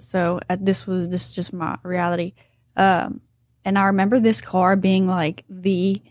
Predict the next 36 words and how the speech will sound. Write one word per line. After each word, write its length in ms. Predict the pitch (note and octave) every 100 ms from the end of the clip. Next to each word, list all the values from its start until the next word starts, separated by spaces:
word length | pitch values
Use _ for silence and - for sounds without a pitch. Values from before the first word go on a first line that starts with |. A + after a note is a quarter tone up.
| _ _ -
car. 420 | - E3+ - - _ _ _ _ _
Like, 280 | G#3+ F#3+ F3 -
I, 60 | - -
me 200 | G3+ G#3
and 80 | G#3+
my 120 | F3
friends 340 | - A#3+ B3
talked 260 | B3 B3 B3+
about 340 | B3+ A#3+ A#3+
it, 340 | B3 A#3+ A#3+ -
like, 400 | G3+ F3+ E3 - _ _ _ _ _ _ _
way 360 | - G3 F#3 G#3
before 320 | G3+ - F#3
he 160 | F#3+ F3+
got 240 | F#3 E3+
it. 80 | D#3+
Like, 100 | F#3+
it 60 | A#3
was 100 | C#4
just 140 | C#4
the 200 | G#3 A#3
car. 320 | G#3+ G3 -
Like, 160 | - F3
this 180 | G3 G#3+
is, 160 | A3+ F#3
this 200 | G3 F#3+
is, 100 | G3
like, 220 | F3 - -
it. 260 | B2+ - _ _ _ _ _ _ _ _ _ _ _ -
And 160 | G#3+ G#3+
I 40 |
remember 300 | A#3 A#3+ C#4+
he 160 | - B3+
got 240 | F#3+ G3
the 80 | A3
car. 440 | G3 F3+ E3 G#3